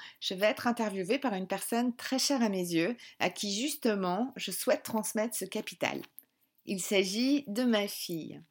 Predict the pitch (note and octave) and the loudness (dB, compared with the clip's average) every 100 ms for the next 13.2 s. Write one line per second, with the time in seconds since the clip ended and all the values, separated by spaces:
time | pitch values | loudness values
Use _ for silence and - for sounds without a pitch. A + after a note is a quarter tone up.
0 | _ _ _ _ - E3+ G3 A#3 B3 B3 | _ _ _ _ 0 2 4 2 4 6
1 | C4 F4+ - C4 A#3+ A3 B3 F4+ E4+ C#4 | 4 2 0 4 6 6 4 4 0 0
2 | - G#3 F#3 B3 C#4 - C#4+ C#4 - A3+ | 2 6 6 4 0 2 2 2 2 2
3 | G#3 A#3+ G3 F3+ F3+ D#3+ G3+ D#4 A#3+ - | 2 -2 -4 -2 -4 -2 -2 -2 -2 -6
4 | - - - _ D3+ D3 - F3+ F#3 F3+ | -16 -20 -20 _ -10 0 6 6 6 4
5 | E3+ - E3+ F#3+ G3+ G#3 F#3 F3 E3 D#3 | 2 0 0 0 4 4 4 0 0 0
6 | D#3 D#3 D#3+ C4 F4 F3 D#3+ E3 D#3+ - | -2 -2 -2 -2 -6 -6 -4 -2 -4 -2
7 | E3+ - F3+ F3 E3+ G#3+ B3+ B3 F#3+ F#3 | -4 2 4 4 2 0 0 0 -2 -2
8 | F3 E3+ D3+ D3+ - D#3+ F3 - - - | -2 -4 -6 -4 -2 0 0 -4 -16 -16
9 | - F#3 F3+ D4 D#4+ B3+ - F#3+ - - | -4 0 2 4 4 4 4 2 0 0
10 | C#4+ C4 B3+ A3+ G#3+ A#3+ G#3+ F#3+ - F3 | 0 2 2 0 2 0 0 -4 -4 -6
11 | - C4+ - A3+ F3+ F3+ - - - - | 0 -2 0 -4 -2 -4 -4 -8 -8 -18
12 | _ _ _ _ _ _ _ _ - G3+ | _ _ _ _ _ _ _ _ 2 6
13 | F#3 F#3 | 6 4